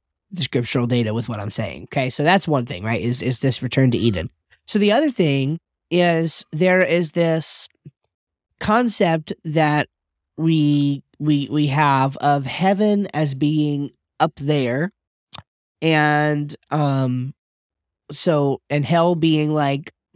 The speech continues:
down there. And then as far as the rest of, you know, it, w-, we don't think about a return to earth. We, we, we don't think about earth. That's what I'm trying to say. Sorry. We, we don't think about earth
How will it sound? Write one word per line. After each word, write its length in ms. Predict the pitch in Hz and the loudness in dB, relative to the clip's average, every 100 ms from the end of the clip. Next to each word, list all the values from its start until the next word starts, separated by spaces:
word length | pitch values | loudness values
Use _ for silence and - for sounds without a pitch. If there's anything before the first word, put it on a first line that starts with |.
| 143 | -2
down 340 | 160 160 170 | 4 4 4
there. 500 | 156 160 113 113 175 - _ _ _ _ - | 4 2 2 0 0 -2 _ _ _ _ -2
And 400 | 170 170 165 165 | 2 4 4 2
then 720 | 147 165 160 156 156 156 160 - _ _ _ _ _ _ _ _ | 2 2 4 2 0 -4 -8 -14 _ _ _ _ _ _ _ _
as 140 | 170 151 | -10 0
far 220 | 180 170 | 2 2
as 140 | 156 | 0
the 80 | 156 | 0
rest 280 | 156 160 - | 0 0 -2
of, 200 | 151 147 | -4 -4
you 120 | 160 | 0
know, 240 | 151 131 120 _ | 2 2 -2 _
it, 140 | - - _ _ _ _ _ _ - _ - - | -8 -8 _ _ _ _ _ _ -20 _ -20 -18
w-, 200 | - 226 - _ _ _ _ _ _ - | -12 -14 -14 _ _ _ _ _ _ -2
we 120 | 185 | 0
don't 200 | 196 240 | 2 2
think 160 | 214 190 | 0 2
about 220 | 175 139 | 2 0
a 40 | |
return 280 | 147 139 151 | -2 -4 -2
to 100 | 139 | -2
earth. 320 | - 107 - - | -4 -6 -8 -2
We, 160 | 170 | 0
we, 160 | 190 190 | 0 -2
we 180 | 175 185 | 0 2
don't 160 | 202 | 2
think 140 | 220 214 | 2 0
about 220 | 180 156 | 0 2
earth. 200 | 147 139 | 2 2
That's 180 | 170 170 | 0 0
what 80 | 170 | 0
I'm 60 | |
trying 220 | 127 123 113 | 0 -4 -4
to 60 | |
say. 180 | - 104 | -6 -4
Sorry. 240 | - 117 | -2 -2
We, 260 | 117 143 180 | -2 -2 0
we 120 | 175 | 2
don't 160 | 185 214 | 2 2
think 120 | 202 | 2
about 180 | 180 139 | 2 2
earth 300 | 131 170 180 | 2 2 0